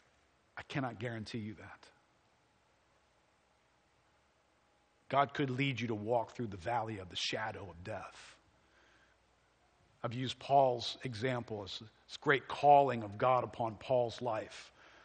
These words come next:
God appears to him. "Why are you persecuting me?" God reveals to him, "I've appointed you as a witness, and I'm sending you to a people,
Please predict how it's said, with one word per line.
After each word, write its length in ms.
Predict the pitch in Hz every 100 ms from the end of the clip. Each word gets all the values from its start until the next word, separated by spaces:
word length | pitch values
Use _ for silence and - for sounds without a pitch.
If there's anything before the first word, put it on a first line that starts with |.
| - - _ _ _ -
God 160 | 110
appears 440 | 110 - 143 143 -
to 120 | 127
him. 260 | 123 104 92
"Why 140 | 131
are 60 | 131
you 120 | 127
persecuting 760 | - 147 - 127 131 117 110 101
me?" 220 | 90 87 - _ - 110
God 200 | 117 123
reveals 440 | 120 139 147 139
to 120 | 143
him, 100 | 120
"I've 120 | 123
appointed 600 | 123 - 170 175 196 147
you 280 | 120 120 113 117 - - - - -
as 180 | 139 120
a 40 |
witness, 440 | 127 160 127 127 143
and 80 |
I'm 140 | 147 131
sending 580 | - - 247 247 208 165
you 400 | 139 131 131 143 - - - -
to 160 | - 143
a 40 |
people, 720 | - 196 202 135 120 120 120